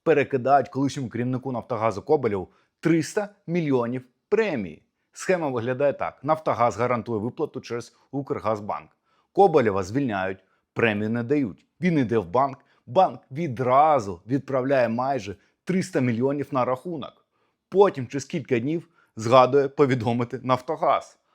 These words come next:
А про податки ніхто не згадав. Гроші, які мали піти в бюджет і на армію, розчинились десь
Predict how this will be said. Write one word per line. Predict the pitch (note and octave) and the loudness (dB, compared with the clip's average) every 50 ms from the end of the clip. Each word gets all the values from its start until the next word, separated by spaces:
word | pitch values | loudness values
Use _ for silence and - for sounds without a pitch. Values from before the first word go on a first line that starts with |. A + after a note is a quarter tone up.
| _ _ | _ _
А | - C3 D3 | 4 4 4
про | C3+ E3+ E3 - | 4 2 0 2
податки | - C#3+ B2+ A2+ C#3+ E3 E3+ - - C#3+ | 2 2 4 4 4 4 4 2 0 -4
ніхто | C3+ B2+ - - F#3 F#3 F3 E3+ - _ _ _ - | -4 -4 -4 -2 -2 -2 -2 -4 -8 _ _ _ -8
не | A2+ A2+ A#2 G#2+ | -6 -4 -4 -4
згадав. | F#2 A2+ C3+ D3 D3+ E3+ E3 C#3 E2 C#2 - _ _ _ _ _ _ _ | -4 -4 -6 -4 -2 -2 0 0 0 -2 -6 _ _ _ _ _ _ _
Гроші, | F#2 F#2+ B2 D#3 F#3 D#3+ C3 - D3 | -6 -2 2 2 2 2 0 -2 -6
які | A#2 - C#3 | -6 -4 -2
мали | C#3 D3+ D3+ C3+ B2+ | 0 0 2 0 0
піти | G#2+ - C3+ A#2 - C3 | -2 -4 -6 -6 -4 -6
в | |
бюджет | A2 F#2 A#2 A2 F2+ G#2 C#3+ E3 D#3+ C3+ - | -6 -6 -8 -8 -4 0 0 0 0 0 -2
і | A#2+ A#2 | -6 -6
на | G#2+ A2+ | -4 -2
армію, | A#2 C3 D3 D#3 D3+ B2+ G2+ E2+ - _ _ _ _ | 0 2 2 2 0 -4 -8 -10 -14 _ _ _ _
розчинились | - D3+ E3 D3 - - - C3+ A#2+ A2+ A#2+ C#3 D#3+ E3+ D#3+ D3 B2 F#2+ | -8 -6 -6 -6 -6 -6 -4 -2 -2 0 0 -2 -2 -2 -2 -4 -4 -6
десь | F2+ E2 G#2+ A2+ B2 C3 - - - | -6 -4 -4 -2 -2 -2 -4 -8 -14